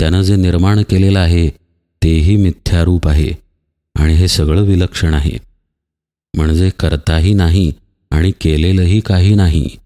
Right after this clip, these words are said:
इथंपर्यंत हा तर्क पोचतो, पण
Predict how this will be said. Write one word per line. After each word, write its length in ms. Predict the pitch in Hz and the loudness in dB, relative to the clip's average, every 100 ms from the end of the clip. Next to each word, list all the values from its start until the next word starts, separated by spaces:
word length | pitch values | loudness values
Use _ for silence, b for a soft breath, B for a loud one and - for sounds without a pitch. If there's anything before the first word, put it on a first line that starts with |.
| _ _ - | _ _ -8
इथंपर्यंत 640 | 82 - 101 90 87 90 | -4 -2 0 0 0 0
हा 180 | 85 82 - | 0 0 0
तर्क 240 | 82 80 85 | -2 -2 -4
पोचतो, 600 | - 78 - - 67 - _ _ _ _ _ | -2 -2 -4 -6 -8 -8 _ _ _ _ _
पण 260 | 92 95 82 | -2 0 0